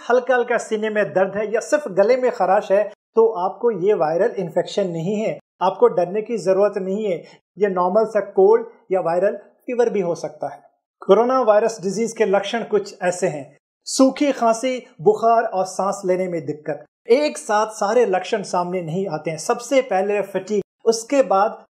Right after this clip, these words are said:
साथ में सर में दर्द, फिर अगले दिन बुखार और गले में खराश और खांसी, फिर पूरे जिस्म में जॉइंट्स में दर्द होगा। उसके बाद फोर्थ, फिफ्थ डे पे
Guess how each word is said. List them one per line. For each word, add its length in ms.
साथ 400
में 400
सर 280
में 220
दर्द, 220
फिर 140
अगले 380
दिन 240
बुखार 440
और 240
गले 240
में 160
खराश 460
और 160
खांसी, 420
फिर 120
पूरे 380
जिस्म 320
में 260
जॉइंट्स 360
में 180
दर्द 200
होगा। 220
उसके 380
बाद 260
फोर्थ, 540
फिफ्थ 260
डे 200
पे 320